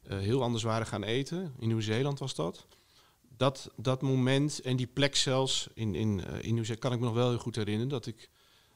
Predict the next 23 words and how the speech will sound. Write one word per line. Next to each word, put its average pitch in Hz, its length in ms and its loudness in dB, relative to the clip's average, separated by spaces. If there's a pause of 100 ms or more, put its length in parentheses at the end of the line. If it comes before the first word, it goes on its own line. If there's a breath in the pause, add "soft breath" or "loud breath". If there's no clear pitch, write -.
(100)
dat - 160 -4
het 110 140 -6
echt - 220 0
zo 190 200 8 (100)
indaalde 123 640 6
van, 113 200 0
"Hé, 110 60 2
hey, 117 120 4
hier 113 200 4
moet 123 140 2
ik 107 80 -6
iets 104 120 -4
mee. 65 220 -8 (200)
Hier, 117 160 -6
hier 110 280 -4
ga - 180 -2
ik, 110 100 -2
ik - 140 -8
ga 117 140 2
niet 131 360 2
meer 123 360 4
terug 135 640 4
straks. - 600 4